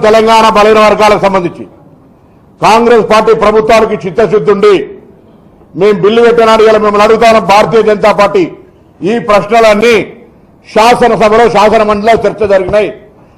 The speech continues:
దాని తదుపరి మీరు ఏకగ్రీవంగా తీర్మానానికి అమలు చేసిన జాతీయ పార్టీ నేషనల్ స్టాండ్ ఒకటి, రాష్ట్రం స్టాండ్ ఒకటి ఉండద్దు. మీ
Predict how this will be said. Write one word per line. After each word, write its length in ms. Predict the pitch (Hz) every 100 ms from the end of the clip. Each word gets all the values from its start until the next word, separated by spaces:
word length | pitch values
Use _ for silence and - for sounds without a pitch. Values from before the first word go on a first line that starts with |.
| _ -
దాని 200 | 202 233 202
తదుపరి 380 | 214 233 240 226
మీరు 180 | 240 220 - - - _ _ 165
ఏకగ్రీవంగా 640 | 220 240 233 226 226 226 226 208
తీర్మానానికి 500 | 220 220 214 214 196
అమలు 160 | 208 208
చేసిన 220 | 185 202 170
జాతీయ 300 | 202 208 220 214
పార్టీ 280 | 208 208 180 - - _ _ _ -
నేషనల్ 360 | 170 233 247 233
స్టాండ్ 280 | - 220 220 220
ఒకటి, 160 | 220 208
రాష్ట్రం 280 | 202 202 208
స్టాండ్ 200 | 175 202 185
ఒకటి 160 | 185 190
ఉండద్దు. 280 | 196 185 117 - _ - _ _ _ _ _ -
మీ 100 | 180